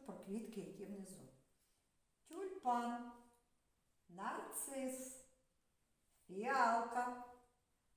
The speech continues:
крокус, підсніжник, півонія, пролісок,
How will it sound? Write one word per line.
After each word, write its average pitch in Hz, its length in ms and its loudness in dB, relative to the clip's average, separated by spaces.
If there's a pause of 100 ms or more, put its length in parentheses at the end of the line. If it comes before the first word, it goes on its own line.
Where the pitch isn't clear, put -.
(260)
крокус, 254 560 2 (1160)
підсніжник, 226 960 -4 (1040)
півонія, 233 1080 0 (1500)
пролісок, 247 960 2